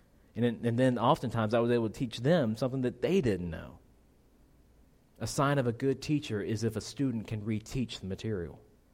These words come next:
And a sign of a good preacher or teacher is, can the church member reteach that as well? Are we making it, are we saying it in a way that is easily accessible to the church member?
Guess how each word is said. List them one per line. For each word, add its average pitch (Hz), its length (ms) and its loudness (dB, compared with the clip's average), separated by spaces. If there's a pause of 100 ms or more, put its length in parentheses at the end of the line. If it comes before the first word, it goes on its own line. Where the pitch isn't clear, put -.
(1040)
And 110 80 2
a 107 60 4
sign 127 240 4
of 107 80 2
a 104 40 -2
good 110 180 2
preacher 120 340 0
or 95 40 0
teacher 104 480 -6
is, 101 440 -2 (560)
can 123 160 0
the 107 60 0
church 143 400 -4
member 92 440 -2 (480)
reteach 120 560 -2
that 90 320 -2
as 90 100 -10
well? 95 380 -6 (460)
Are 117 80 4
we 113 80 6
making 123 360 2
it, 113 220 -2
are - 560 -4
we 110 80 2
saying 139 380 2
it 120 40 0
in 117 60 0
a 110 60 0
way 110 300 2
that 101 180 0
is 95 240 -2 (360)
easily 135 440 2
accessible 110 500 -2
to 110 100 -8
the 95 100 -6
church 101 340 -8
member? 80 320 -8